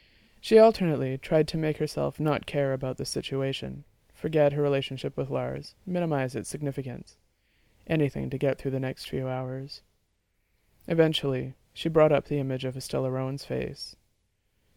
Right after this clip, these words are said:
She focused on the small knot of rage and pity that had built inside her since the moment she found Rowan's ravaged mind, and finally shut off the water.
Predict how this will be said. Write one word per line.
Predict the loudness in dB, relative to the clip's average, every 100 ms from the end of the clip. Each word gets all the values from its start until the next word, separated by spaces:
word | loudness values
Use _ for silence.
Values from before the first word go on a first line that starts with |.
| _
She | -2
focused | 2 4 4 0 -6 -6
on | -4
the | -4
small | -2 0 0 0
knot | 0 0 -2
of | 0
rage | 2 2 0 -2
and | -8 -2
pity | -2 0 -4 -6
that | -4
had | -2 2
built | 2 0
inside | -4 -2 -2 -2
her | -6
since | -8 -10 -6
the | -2
moment | -2 -2 -6
she | -8
found | -6 -4 -4 -4
Rowan's | -4 -4 -8 -8
ravaged | -6 -4 -6 -10 -10
mind, | -10 -8 -12 -14 -20 _ _ _ _ _ -6
and | -4
finally | 0 0 0 -4
shut | -4 -2 -2
off | -4 -6
the | -6
water. | -4 -4 -6 -8